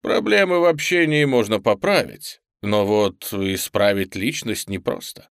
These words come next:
Вернёмся к вопросу. Сара, какая она? Милая, В самом деле, милая,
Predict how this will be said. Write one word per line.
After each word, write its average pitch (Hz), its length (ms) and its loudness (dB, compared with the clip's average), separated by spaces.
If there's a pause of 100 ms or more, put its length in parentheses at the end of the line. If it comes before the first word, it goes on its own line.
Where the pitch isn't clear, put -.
(360)
Вернёмся 214 440 0
к - 60 -10
вопросу. 85 580 -10 (200)
Сара, - 560 -2 (180)
какая 64 440 -4
она? 53 220 -20 (760)
Милая, 107 680 -2 (480)
В - 20 -20
самом 180 280 0
деле, 101 260 -4
милая, 50 420 -18